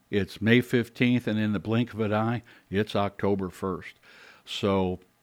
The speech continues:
so that's, uh, that seems really odd to me. And like I said, maybe it's my age now that's getting me to, <laughs> to feel that way.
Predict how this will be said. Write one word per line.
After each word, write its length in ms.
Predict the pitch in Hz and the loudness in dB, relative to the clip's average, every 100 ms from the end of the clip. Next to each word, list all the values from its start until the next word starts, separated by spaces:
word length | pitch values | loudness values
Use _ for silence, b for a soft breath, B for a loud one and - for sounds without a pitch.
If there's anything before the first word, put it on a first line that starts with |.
| _ _ _ _ _ _ - | _ _ _ _ _ _ -2
so 160 | 120 | 0
that's, 360 | 104 113 - - | 4 4 2 0
uh, 240 | 107 92 87 131 | 0 0 -4 -6
that 360 | 113 117 127 | 2 4 4
seems 360 | - 123 104 90 | 2 0 2 0
really 300 | 110 113 107 | 0 0 -2
odd 280 | 104 107 101 | 0 0 0
to 60 | 101 | -2
me. 220 | 95 98 | -2 -2
And 100 | 98 | -2
like 200 | 101 - | -4 -4
I 20 | |
said, 240 | - 104 | -2 -2
maybe 360 | 92 101 120 120 | 2 0 2 0
it's 180 | 110 - | -2 -4
my 220 | 110 104 | -4 -2
age 400 | 101 107 113 113 | -2 2 0 0
now 380 | 104 90 87 90 B B B B | -4 -4 -6 -8 B B B B
that's 220 | 101 92 98 | -4 -4 0
getting 340 | 104 110 98 | 2 2 0
me 320 | 98 90 90 b b b - | -2 -4 -8 b b b 4
to, 240 | 139 110 - - | 8 8 4 -6
<laughs> 160 | 127 | -6
to 140 | - 123 | 2 2
feel 360 | - 127 113 | 4 2 2
that 300 | 107 104 - | 0 -2 -2
way. 260 | 101 90 | -2 -2